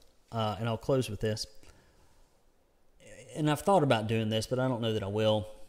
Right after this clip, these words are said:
My father used to drive all the way up to,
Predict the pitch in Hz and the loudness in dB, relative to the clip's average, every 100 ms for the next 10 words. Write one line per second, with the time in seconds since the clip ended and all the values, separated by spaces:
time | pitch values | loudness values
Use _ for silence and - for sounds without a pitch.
0 | - - - - - - _ _ _ - | -12 -10 -10 -12 -20 -20 _ _ _ -8
1 | 147 170 175 156 131 107 98 107 - 123 | -2 -2 0 -2 -2 -4 -6 -10 -6 -6
2 | - 113 127 127 113 - 127 135 143 147 | -6 -6 -2 -2 -4 -4 -2 0 2 0
3 | 143 139 135 131 120 - - - 107 101 | 0 -2 -2 -2 -4 -8 -12 -6 -4 -4
4 | 104 | -6